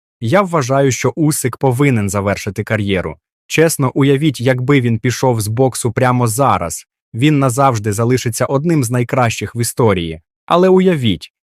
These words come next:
ніколи не зазнати поразки, бути абсолютним чемпіоном у важкій вазі, абсолютним чемпіоном у надважкій.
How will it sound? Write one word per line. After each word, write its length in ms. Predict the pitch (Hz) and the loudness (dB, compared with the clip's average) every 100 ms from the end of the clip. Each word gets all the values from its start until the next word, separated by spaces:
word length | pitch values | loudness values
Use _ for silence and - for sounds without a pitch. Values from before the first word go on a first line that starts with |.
| - | 0
ніколи 440 | 147 - 185 160 | 0 4 2 4
не 140 | 117 | 2
зазнати 440 | 110 110 127 123 120 | 0 0 0 0 0
поразки, 600 | 110 101 92 87 - - _ | 0 2 0 -2 -12 -20 _
бути 340 | 127 165 180 165 | 0 2 2 0
абсолютним 580 | 127 - 151 147 135 120 | -2 0 2 2 0 -2
чемпіоном 640 | 143 135 147 143 135 120 | -2 0 2 4 4 0
у 120 | 170 147 | 0 -2
важкій 400 | 135 - 143 139 | -2 -2 -2 0
вазі, 480 | 143 117 85 80 - _ | 0 0 -2 -8 -16 _
абсолютним 600 | - 139 - 143 139 127 117 | -6 -4 0 0 2 0 0
чемпіоном 640 | 127 113 135 131 120 117 | -2 2 2 4 2 0
у 120 | 165 | 0
надважкій. 760 | 160 120 107 104 87 - 78 | 0 0 0 0 -2 -10 -14